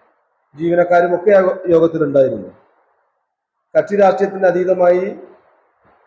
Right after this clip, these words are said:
എല്ലാവരും വളരെ ആത്മാർത്ഥതയോടുകൂടി നമുക്ക് ആ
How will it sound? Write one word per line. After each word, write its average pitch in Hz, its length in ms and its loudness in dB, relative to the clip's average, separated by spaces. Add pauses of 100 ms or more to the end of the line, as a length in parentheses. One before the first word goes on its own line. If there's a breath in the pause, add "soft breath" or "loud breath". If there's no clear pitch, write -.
(420)
എല്ലാവരും 190 520 2
വളരെ 180 260 4
ആത്മാർത്ഥതയോടുകൂടി 175 1000 -2 (920)
നമുക്ക് 165 280 0
ആ 180 120 6